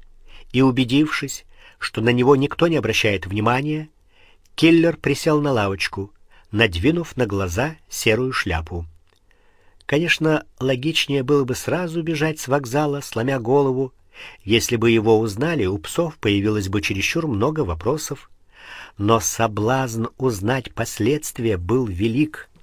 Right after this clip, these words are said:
Итак, одна капсула явно пропала. В результате своего успеха псы получат не просто пепел жертвы,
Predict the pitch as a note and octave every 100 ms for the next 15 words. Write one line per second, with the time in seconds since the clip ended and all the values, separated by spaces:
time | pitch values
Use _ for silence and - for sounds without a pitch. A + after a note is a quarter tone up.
0 | - - - C3 - B2+ F2+ - _ _
1 | - - _ - - - A#2+ F#2+ G#2 E3
2 | F3 F3 F3 - E3 E3 D3 E2+ A#2 C#3
3 | C3+ - A#2+ - D#2+ D#2 - _ _ _
4 | _ - - - - F#2+ A2+ B2 C#3+ E3
5 | D#3 A#2 - G2+ A#2 A#2+ B2 G#2+ - F3
6 | - E2 - - - F3+ D#3+ - - G#2+
7 | B2+ C3 - A#2+ - D3 - - D#3 -
8 | - C#3+ - G#2 G2 F2 A#2+ G2+ - F#2+
9 | E2